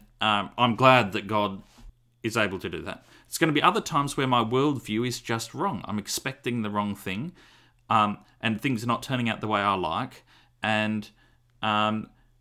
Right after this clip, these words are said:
and I'm suffering these discomforts." And Hebrews says, "Treat those discomforts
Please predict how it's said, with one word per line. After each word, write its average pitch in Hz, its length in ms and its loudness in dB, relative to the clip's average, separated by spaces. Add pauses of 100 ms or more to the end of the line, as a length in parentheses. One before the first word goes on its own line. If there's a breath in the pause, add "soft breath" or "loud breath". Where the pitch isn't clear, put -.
(120)
and 117 200 2
I'm 120 120 0
suffering 143 380 0
these 110 180 -4
discomforts." - 720 -8
And 120 120 -4
Hebrews 139 340 -2
says, 110 240 -2
"Treat - 320 -4
those 139 180 -4
discomforts - 720 -8